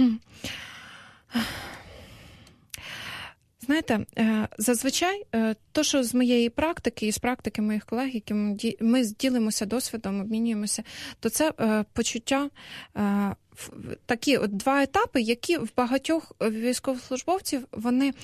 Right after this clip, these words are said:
чергуються. В когось він другим, в когось він третім іде, да? Е, це, ем, зазвичай відчуття паніки.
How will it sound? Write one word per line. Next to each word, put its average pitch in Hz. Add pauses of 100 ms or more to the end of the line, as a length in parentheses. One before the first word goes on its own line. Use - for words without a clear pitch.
(340)
чергуються. 240
В -
когось 311
він 285
другим, 311
в -
когось 262
він 226
третім 202
іде, 208
да? 285 (520)
Е, 208
це, -
ем, 220 (420)
зазвичай 262
відчуття 254 (120)
паніки. 254